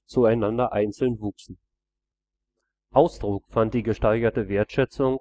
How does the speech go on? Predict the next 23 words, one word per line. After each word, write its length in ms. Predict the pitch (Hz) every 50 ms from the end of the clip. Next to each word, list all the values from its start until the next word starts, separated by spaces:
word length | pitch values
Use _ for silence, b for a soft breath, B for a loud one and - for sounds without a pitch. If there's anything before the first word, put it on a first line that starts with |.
| - _ -
und 160 | 131 135 143
Bekanntheit 580 | - 151 - - 113 113 110 - 127 123 - -
für 120 | - 120
die 100 | 104 101
Blumen 480 | 98 - 110 107 107 120 120 123 127 -
in 160 | - 123 113
den 140 | 110 110 104
Stillleben, 720 | - - 135 135 151 147 110 98 95 95 87 113 135 143 _ b b b b b b b b b b -
wie 140 | - 139
sie 180 | 147 139 156 156
in 100 | 139 120
dieser 260 | 113 127 131 151 151
Periode 720 | - - 135 131 123 120 107 107 107 120 123 139 131 -
etwa 300 | 104 117 - - - 113
von 280 | 110 - 120 107 107 95
Ambrosius 720 | - 104 101 98 101 110 123 127 123 135 127 123 - -
Bosschaert 640 | - - 123 117 - - - 123 117 117 117 - -
dem 140 | 104 101
Älteren, 640 | 101 98 110 123 - 139 135 131 135 135 135 131 _ _ _ _ _ _ _ _ _ _ _ -
Balthasar 580 | - 113 113 120 139 135 123 110 113 113 117 110 -
van 160 | - 107 101
der 160 | 95 92 92 95
Ast 380 | 104 123 - - - - -